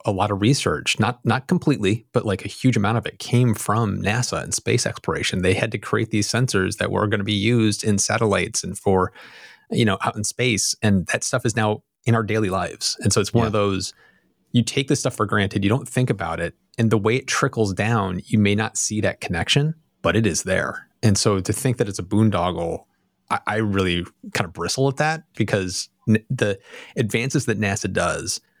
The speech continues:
Speaker 1: they're spending the money on these, breaking the ground where a for-profit company would never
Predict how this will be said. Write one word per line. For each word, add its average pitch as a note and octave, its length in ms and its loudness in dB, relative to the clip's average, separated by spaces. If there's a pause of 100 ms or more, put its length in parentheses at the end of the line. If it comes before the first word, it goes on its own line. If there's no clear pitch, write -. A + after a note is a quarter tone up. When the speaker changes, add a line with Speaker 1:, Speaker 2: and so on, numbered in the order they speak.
(340)
Speaker 1:
they're B2 580 2
spending B2+ 540 0
the A#2+ 60 4
money F2 500 -2 (240)
on G2+ 160 4
these, G2 260 2
breaking A2 480 2
the A2 80 2
ground G2+ 480 -2
where F#2 460 0 (600)
a A#2 60 2
for-profit C3+ 800 -2
company F#2+ 540 -2
would G#2+ 120 2
never G2+ 480 2